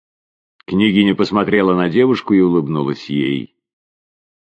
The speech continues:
«Мне сказали, что вы из хорошей семьи, хотя и не носите благородного имени, и получили превосходное образование. Вы хорошо читаете, поете и говорите на нескольких языках.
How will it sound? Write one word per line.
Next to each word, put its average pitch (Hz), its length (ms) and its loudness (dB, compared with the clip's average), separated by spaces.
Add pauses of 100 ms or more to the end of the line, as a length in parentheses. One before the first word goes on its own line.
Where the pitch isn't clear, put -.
(220)
«Мне 113 260 2
сказали, 123 460 0
что 117 180 -4
вы 117 120 2
из 107 60 -8
хорошей 113 440 -2
семьи, 90 880 -8 (480)
хотя 110 340 0
и 101 120 2
не 98 180 2
носите 135 500 -2
благородного 110 720 -2
имени, 71 680 -4 (680)
и 135 80 2
получили 156 440 4
превосходное 139 720 2
образование. 65 920 -6 (960)
Вы 175 100 0
хорошо 113 380 0
читаете, 117 880 0
поете 101 1000 0 (460)
и 185 140 2
говорите 131 560 2
на 120 100 2
нескольких 107 580 -2
языках. 73 840 -8